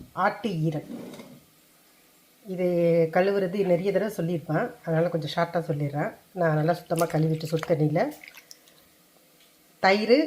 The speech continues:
வினிகர் காடி போட்டு ஊற வச்சிருக்கேன். ஒரு அரை மணி நேரம் ஊற வச்சா இதை நல்லா கழுவிக்க வேண்டியதுதான். கழுவிட்டு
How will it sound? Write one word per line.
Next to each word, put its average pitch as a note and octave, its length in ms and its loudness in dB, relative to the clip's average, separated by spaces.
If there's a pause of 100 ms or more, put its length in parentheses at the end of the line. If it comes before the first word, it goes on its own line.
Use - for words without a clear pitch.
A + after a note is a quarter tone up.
(520)
வினிகர் F#3+ 380 0 (180)
காடி F3 300 4
போட்டு E3+ 280 0 (320)
ஊற F3 60 4 (100)
வச்சிருக்கேன். - 360 -8 (120)
ஒரு F3 120 2
அரை F#3 180 2
மணி F#3 220 2
நேரம் F#3 240 2
ஊற F3 160 2
வச்சா D#3+ 320 -4
இதை F3+ 180 0
நல்லா E3+ 200 2 (100)
கழுவிக்க D#3+ 380 -2
வேண்டியதுதான். C#3+ 360 -10 (240)
கழுவிட்டு F#3 400 -2